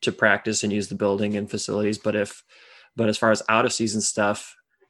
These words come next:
all we have is the hallways. You know, we don't have a beautiful indoor field house facility or anything like that. All we have is the hallways, and,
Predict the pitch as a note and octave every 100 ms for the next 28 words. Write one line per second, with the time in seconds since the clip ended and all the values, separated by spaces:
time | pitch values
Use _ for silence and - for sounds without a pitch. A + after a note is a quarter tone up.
0 | _ _ - A2+ A#2+ A#2+ A#2 G#2+ G2+ A2+
1 | G#2+ G2+ - - - A#2 G#2+ G#2 A2 G#2+
2 | A2 G#2+ F#2+ A2 G#2+ - G#2+ G#2+ A2+ A2
3 | A2 A2 G#2+ - A2 G#2 A2 G#2+ G#2+ -
4 | G#2+ A2+ G#2+ G#2+ G#2+ G#2 G#2 G#2 G#2+ G2
5 | G#2+ G#2+ A2 A2 G#2+ G2+ F2+ F#2+ G#2+ A2
6 | G#2+ G#2+ G#2 G#2+ G2